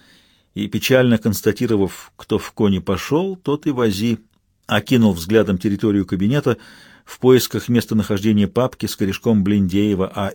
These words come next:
И. Таковая не обнаружилась. После минутного раздумья Габузов вспомнил, что оставил эту папку в месте своего временного прибежища,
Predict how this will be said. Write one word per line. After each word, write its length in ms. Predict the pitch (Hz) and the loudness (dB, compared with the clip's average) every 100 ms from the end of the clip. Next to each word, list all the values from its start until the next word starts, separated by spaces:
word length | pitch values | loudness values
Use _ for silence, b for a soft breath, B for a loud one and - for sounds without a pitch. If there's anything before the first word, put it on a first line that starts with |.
| - | -4
И. 240 | 107 76 _ _ _ _ _ _ _ _ _ _ _ _ _ _ _ | -4 -6 _ _ _ _ _ _ _ _ _ _ _ _ _ _ _
Таковая 460 | 101 92 120 185 156 | -4 2 4 4 2
не 120 | 127 | 0
обнаружилась. 720 | 143 165 139 80 73 - - _ b b b b b b b b b b b | 0 -2 -2 -4 -10 -16 -20 _ b b b b b b b b b b b
После 280 | 135 156 | 2 6
минутного 420 | 156 165 165 143 135 | 6 6 4 4 4
раздумья 440 | 131 139 202 160 | 4 4 2 4
Габузов 460 | 113 160 156 139 - | 2 2 2 0 0
вспомнил, 640 | - - 196 180 131 107 | -4 -2 0 2 2 0
что 260 | - 139 - | 0 -2 0
оставил 600 | 135 - - 214 175 135 | -2 0 2 2 2 0
эту 160 | 123 | -2
папку 540 | 110 127 98 - 98 90 | -4 -4 -4 -8 -10 -10
в 140 | 90 | -4
месте 380 | 131 185 - 143 | 0 0 -2 -4
своего 340 | 117 131 143 | 0 2 4
временного 520 | 135 135 147 139 131 | 4 2 2 2 0
прибежища, 720 | 127 135 123 98 80 - 107 | 0 0 0 -2 -4 -12 -14